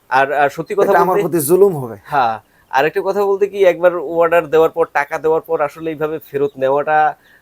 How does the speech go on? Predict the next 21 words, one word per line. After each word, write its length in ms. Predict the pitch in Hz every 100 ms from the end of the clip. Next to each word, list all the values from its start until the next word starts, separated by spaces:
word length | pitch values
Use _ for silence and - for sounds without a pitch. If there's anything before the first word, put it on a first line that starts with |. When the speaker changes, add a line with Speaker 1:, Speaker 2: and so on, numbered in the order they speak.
| -
Speaker 1:
আমার 260 | - 139 123
কাছে 200 | 113 135
মনে 180 | 135 139
হয় 160 | 127
না 120 | 120
যে 140 | 117 120
যৌক্তিক, 420 | 117 - - 110
এবং 280 | 123 131 135
এটা 160 | 123 156
কেউ, 260 | 160 160 160
অন্য 280 | 175 196 202
কেউ 200 | 208 185
হলে 220 | 196 190
দিত 240 | 147 156
না, 240 | 120 117 - _ _ _ _
কিংবা 220 | 139 139
Speaker 2:
না, 80 | 131
Speaker 1:
দেয়ও 240 | 143 139
Speaker 2:
আমি 0 |
Speaker 1:
না। 60 | 107
Speaker 2:
দেই, 360 | 131 175 220